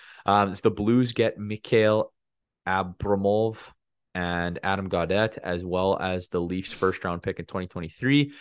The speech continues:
and Ottawa's third round pick in twenty twenty-three, the Leafs' second round pick in twenty twenty-four. Minnesota is also involved in this trade. It's a three, a three-team trade. Uh, they get Toronto's fourth rounder in twenty twenty-five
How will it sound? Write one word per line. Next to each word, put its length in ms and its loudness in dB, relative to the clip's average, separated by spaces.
and 180 0
Ottawa's 680 0
third 340 4
round 300 -4
pick 280 -4
in 100 -10
twenty 300 -8
twenty-three, 720 -2
the 80 2
Leafs' 460 -2
second 520 0
round 240 -2
pick 220 -2
in 100 -10
twenty 280 -6
twenty-four. 760 -4
Minnesota 640 4
is 180 0
also 280 0
involved 340 -2
in 80 -6
this 160 -8
trade. 320 0
It's 140 -6
a 40 -6
three, 480 -4
a 60 -14
three-team 400 -10
trade. 320 0
Uh, 180 0
they 240 2
get 200 -2
Toronto's 680 -2
fourth 480 0
rounder 400 -2
in 180 -10
twenty 320 -8
twenty-five 800 -2